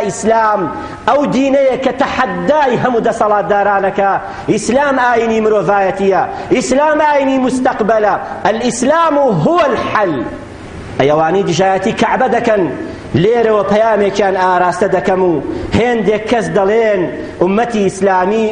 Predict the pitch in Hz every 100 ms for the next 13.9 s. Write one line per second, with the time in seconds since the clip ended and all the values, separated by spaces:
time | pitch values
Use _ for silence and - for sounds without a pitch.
0 | 202 185 220 214 190 185 180 131 165 160
1 | - - 151 143 - - 101 71 - -
2 | - - - - 95 113 139 160 - 90
3 | 73 - - - - 131 269 247 220 214
4 | - 220 208 202 190 254 214 185 180 180
5 | 170 127 107 - - - 202 277 247 226
6 | 180 113 - - - 208 - 277 185 233
7 | 214 202 - 233 247 226 175 120 - -
8 | - 175 240 262 254 220 233 220 180 247
9 | 254 233 226 214 - 196 165 226 254 269
10 | 214 131 92 - - - - 175 269 -
11 | 254 - 220 190 202 196 185 - 294 254
12 | 202 - - - 151 190 202 196 240 240
13 | 233 208 214 202 196 - 269 240